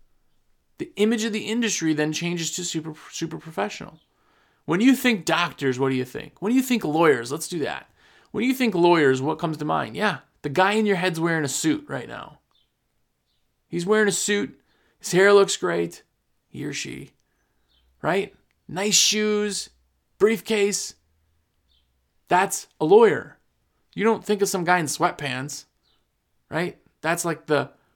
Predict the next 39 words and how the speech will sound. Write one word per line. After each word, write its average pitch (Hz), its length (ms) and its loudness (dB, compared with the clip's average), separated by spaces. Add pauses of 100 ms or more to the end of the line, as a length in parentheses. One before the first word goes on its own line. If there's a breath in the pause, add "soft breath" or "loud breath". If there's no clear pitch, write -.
public 170 400 4
defendant 156 680 -2
<laughs> - 0 -
lawyer, 127 300 -4 (640 loud breath)
right? 190 400 4 (800)
That, 170 420 -6
that 165 520 -4 (100)
is 180 260 8
what 156 480 -2
a 151 200 -4 (300)
idea 151 520 2
is. 127 260 -8
That's 180 300 2
why 190 200 6
when 175 200 -2
you 185 80 -2
go 185 120 6
to 170 60 4
a 156 80 10
lawyer, 170 300 6
you 165 160 2
know 170 120 0
it's 156 120 -4
gonna 156 120 -2
be 139 80 -4
expensive. - 760 -10 (520)
It's 143 140 -12
'cause 175 160 0
you're 185 80 0
not 190 140 0
expecting 180 640 -2 (180 soft breath)
to 185 100 -2
have 175 200 0
the 170 80 -2
guy 160 180 0
show 165 300 0
up 180 320 2 (240 soft breath)
in 156 160 -4
sweatpants. 165 880 -2